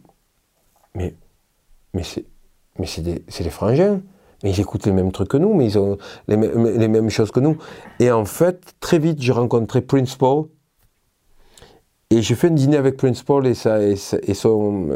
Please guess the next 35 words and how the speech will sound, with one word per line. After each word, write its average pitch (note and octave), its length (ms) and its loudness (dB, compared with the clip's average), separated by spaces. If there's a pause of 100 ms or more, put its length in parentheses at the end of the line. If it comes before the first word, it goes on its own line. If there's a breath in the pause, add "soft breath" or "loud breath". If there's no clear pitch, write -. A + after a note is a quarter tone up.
et G2 140 2
sa G#2+ 160 -2
fiancée G#2+ 360 0
à C3 60 2
l'époque. C3 400 0 (840 loud breath)
Et G#2+ 120 2
j'ai G#2+ 100 0
parlé B2 240 2
avec B2 220 2
Prince G#2+ 260 0
Paul, D#3 240 0
il A2 80 0
me G#2+ 120 0
parlait G#2 260 0
d'eux, A#2 160 2
euh, G#2+ 640 2
à G2+ 100 -4
fond. C3+ 300 -2
Et - 20 -4
j'ai F#2 100 -8
dit, « G#2+ 140 -2
Mais F#2+ 180 0
c'est G2 140 -6
fou - 280 -4
de G3+ 100 2
revoir C3+ 400 0
Prince C#3 280 -2
Rakim D3+ 380 0
qui C3+ 100 -4
a A#2 60 2
fait, B2+ 320 2
euh, » A2 140 2 (480 loud breath)
parce G2+ 120 -2
que - 80 -8
Prince A#2 240 0